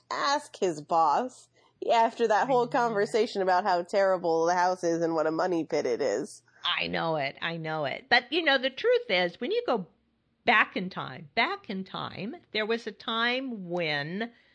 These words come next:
Speaker 2: it was considered justifiable to ask for a raise if you had something like, you know, a child needing expensive medical treatment, or, "Oh my
Speaker 1: Right.
Speaker 2: God,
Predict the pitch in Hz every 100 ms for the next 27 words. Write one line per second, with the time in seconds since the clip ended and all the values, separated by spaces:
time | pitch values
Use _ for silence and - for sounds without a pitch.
0 | _ _ _ _ _ _ _ _ 220 214
1 | - 220 220 226 240 269 277 - 285 -
2 | 226 196 190 185 190 - 196 - 185 196
3 | 185 165 - 170 170 - 185 170 156 160
4 | 156 143 147 - 165 - 160 170 151 -
5 | 160 151 170 156 143 131 123 - _ _
6 | _ _ _ _ _ - 180 147 135 -
7 | 156 - 214 156 156 175 165 160 156 139
8 | - - 156 151 151 165 165 165 160 180
9 | 156 160 156 156 - 165 147 147 151 170
10 | 147 147 147